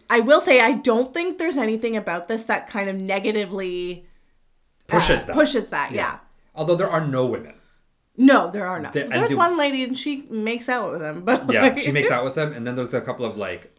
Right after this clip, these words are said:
Speaker 2: Burmese women
Speaker 1: Yeah.
Speaker 2: who are meant to be exotic and beautiful. And that's it.
Speaker 1: Yeah.
Speaker 2: That's really their
Speaker 1: That's their
Speaker 2: purpose.
Speaker 1: purpose.
Speaker 2: That's
Speaker 1: Bye.
Speaker 2: their purpose, yeah.
Speaker 1: Yeah. <laughs>
Speaker 2: So there is a little bit of that, because
Speaker 1: Mm-hmm.
Speaker 2: they aren't women with characters or arcs or anything. They're literally meant to be pieces of ass.
Speaker 1: Mm-hmm.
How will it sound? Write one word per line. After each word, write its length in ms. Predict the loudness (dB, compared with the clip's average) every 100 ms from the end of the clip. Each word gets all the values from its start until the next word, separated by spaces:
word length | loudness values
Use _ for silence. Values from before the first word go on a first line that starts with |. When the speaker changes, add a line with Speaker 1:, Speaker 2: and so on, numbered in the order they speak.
| _ _ _ _ _ _ _ _
Speaker 2:
Burmese 580 | -16 -6 -4 -2 -6 -6
women 520 | -6 -6 -10 -14 -18 -8
Speaker 1:
Yeah. 240 | -8 -6
Speaker 2:
who 80 | -8
are 60 |
meant 160 | -6 -8
to 40 | -8
be 140 | -8
exotic 420 | -6 -4 -4 -4
and 80 | -8
beautiful. 460 | -12 -14 -16 -20 _ _ _ _ -20 -14
And 140 | -10
that's 180 | -10 -10
it. 180 | -18 _
Speaker 1:
Yeah. 180 | -12 -12 -14 _ _
Speaker 2:
That's 180 | -6 -2
really 220 | -2 0
their 140 | -2 -4
Speaker 1:
That's 180 | -4
their 140 | -4 -4
Speaker 2:
purpose. 160 | -6
Speaker 1:
purpose. 100 | -6
Speaker 2:
That's 160 | -8 -4
Speaker 1:
Bye. 200 | -4 -4
Speaker 2:
their 80 | -6
purpose, 260 | -10 -12 -10
yeah. 120 | -6
Speaker 1:
Yeah. 480 | -8 -6 -6 -6 -6
<laughs> 20 |
Speaker 2:
So 120 | -2
there 160 | 0 0
is 220 | 0 -2 -2
a 60 |
little 220 | -4 -4 -4
bit 100 | -8
of 120 | -12
that, 220 | -14 -12
because 200 | -8 -6
Speaker 1:
Mm-hmm. 40 | -4
Speaker 2:
they 140 | -2
aren't 280 | -2 -2 -4
women 320 | -8 -8 -10
with 300 | -12 -14 _
characters 400 | -6 -6 -6 -12
or 80 | -12
arcs 220 | -10 -10 -12
or 80 | -12
anything. 420 | -12 -12 -16 -14
They're 120 | -12
literally 300 | -10 -8 -10
meant 160 | -12 -16
to 80 | -18
be 240 | -18 -18 _ _ _
pieces 260 | -18 -16 -14
of 60 |
ass. 280 | -14 -14 -10 -8
Speaker 1:
Mm-hmm. 240 | -8